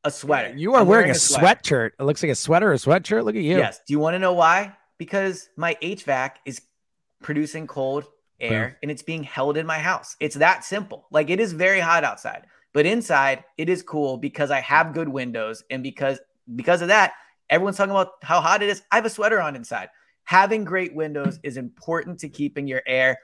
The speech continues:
Speaker 1: in your house. It's that simple. Like, that is, you might, like, H vac and that go hand in hand. So, you know, on this pod, we only endorse one window company. It's the only one we use. It's the only one we tell people to use. And that is Window Nation.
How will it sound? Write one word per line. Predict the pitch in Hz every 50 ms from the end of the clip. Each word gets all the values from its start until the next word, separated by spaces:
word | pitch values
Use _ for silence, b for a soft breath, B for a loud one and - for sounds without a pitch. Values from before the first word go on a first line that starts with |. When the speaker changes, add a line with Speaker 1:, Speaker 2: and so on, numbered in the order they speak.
| b b b _ _ _
Speaker 1:
in | _ 156 160 170 175 180
your | 175 156 151 160 165 160 143
house. | - - - 139 120 - - - -
It's | - 143 - -
that | 180 196 214 208
simple. | - 196 196 190 - - -
Like, | - 120 117 113 - _ _ _ _
that | - 147 160 196 190
is, | 196 190 180 135 131 - _
you | - 160 156 156
might, | 165 175 190 202 196 190 - _
like, | 151 156 151 - _ -
H | 165 180 170 165
vac | 185 185 180 175 180
and | 165 160
that | 160 160 156
go | - 143 135
hand | 131 139 135 131 123
in | 127 123
hand. | 120 120 113 101 - -
So, | - 156 151 131 b b b b b b
you | - 165 196 220
know, | 220 214 214 208
on | 202 185 180
this | 175 175 170 -
pod, | - 165 151 147 147 139
we | 131 135 127 -
only | 139 160 180 185 185 175
endorse | 170 160 151 147 143 147 143 - _ _ _ 104
one | 113 135 165
window | 185 175 160 160 151 151
company. | 127 147 147 143 - 147 147 147 143 _
It's | _ _
the | - - _
only | 139 156 175
one | 185 190
we | 185 180
use. | 175 170 170 170 - - _ _
It's | _ -
the | _ -
only | 143 165
one | 180 185
we | 180 175
tell | 156 - 156 139
people | 139 143 117 131 131
to | 127
use. | 127 123 120 120 - _ _ _ _ _ -
And | 139 143
that | 147 151 165
is | 175 175 143
Window | 120 110 127 147 160 175 180 180 180 180
Nation. | 160 151 147 143 147 139 - 147 143 143 139 135